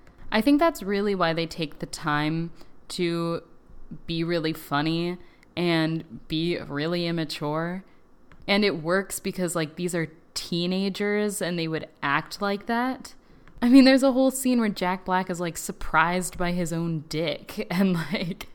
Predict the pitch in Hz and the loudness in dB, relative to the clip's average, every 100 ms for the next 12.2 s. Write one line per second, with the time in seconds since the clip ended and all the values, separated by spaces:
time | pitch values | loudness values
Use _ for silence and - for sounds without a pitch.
0 | - - 381 359 262 208 - - - - | -16 -8 -6 -6 -8 -12 -18 -16 -12 -8
1 | 160 175 - 226 208 190 185 190 190 180 | -8 -8 -4 0 2 4 2 2 0 0
2 | 175 180 180 - - 170 160 - - - | 0 -2 -6 -6 -4 -4 -6 -14 -16 -8
3 | - - 175 175 185 180 165 160 175 165 | -4 0 0 0 -2 -2 -2 -2 -2 -4
4 | 165 - - 170 156 165 160 - 156 147 | -8 -10 -6 -4 -2 -2 -2 -4 -6 -6
5 | 143 - - 151 - - 160 151 151 143 | -10 -8 -4 -2 -4 -4 -6 -4 -4 -4
6 | 175 156 151 165 147 156 156 165 156 147 | -4 -4 -2 -2 0 -2 -2 -2 -2 -4
7 | 139 - 156 151 139 135 - - - - | -6 -4 -2 0 -2 -4 -10 -20 -12 -4
8 | 175 160 170 170 - 180 180 180 220 175 | -2 2 2 2 2 2 2 0 0 2
9 | 175 180 175 - 180 170 - 170 165 156 | 0 -4 -4 -4 -2 -2 -4 -2 -2 -2
10 | 156 156 143 143 160 - - - - - | 0 0 0 0 -4 -12 -20 -20 -20 -8
11 | - 175 175 165 202 180 175 170 160 156 | -6 -2 -2 0 0 0 0 -2 -2 -2
12 | 156 | -4